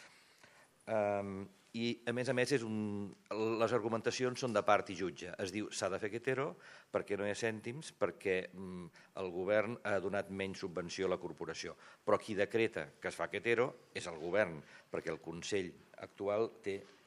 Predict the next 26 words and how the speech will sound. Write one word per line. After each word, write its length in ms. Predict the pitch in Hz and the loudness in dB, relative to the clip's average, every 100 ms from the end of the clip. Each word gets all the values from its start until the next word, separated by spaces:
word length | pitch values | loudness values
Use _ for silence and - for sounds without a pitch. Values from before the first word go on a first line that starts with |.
| _ - 113 | _ -8 -4
mínima 460 | 113 120 123 123 110 | -2 -2 0 0 2
autonomia 560 | 98 92 90 92 101 104 | -2 -2 -4 -2 -2 -4
respecte 500 | 87 87 - 87 - | -6 -6 -6 -6 -4
al 60 | 87 | -6
govern. 400 | 76 78 78 78 - - - | -4 -6 -10 -16 -20 -20 -6
Només 320 | 101 104 110 | 0 2 2
dir 160 | 107 98 | 0 -2
que 160 | - 98 | 0 2
no 220 | 117 135 | 2 4
hi 80 | 123 | 4
ha 80 | |
causes 480 | 113 110 107 95 - - | 6 6 6 2 -6 -8
de 160 | 92 101 | -2 2
cap 240 | 113 113 | 4 4
manera 400 | 107 98 98 87 | 4 0 0 -2
empresarials 800 | 87 82 90 92 85 90 82 - - - - | -4 -2 -2 -2 0 0 0 -4 -16 -12 -2
per 200 | 95 - | 0 2
parlar, 380 | 90 92 95 90 - _ _ _ - - | 0 2 2 0 -8 _ _ _ -20 -6
per 160 | - 101 - | -2 -2 -4
portar 400 | - 95 92 107 101 | -4 -2 6 6 6
una 120 | 98 | 2
empresa 360 | 95 - 104 98 | -2 2 2 2
com 140 | 95 80 | -4 -6
T 80 | 85 | -6
V 80 | 92 | -4
tres 300 | 95 92 - | -2 -2 -4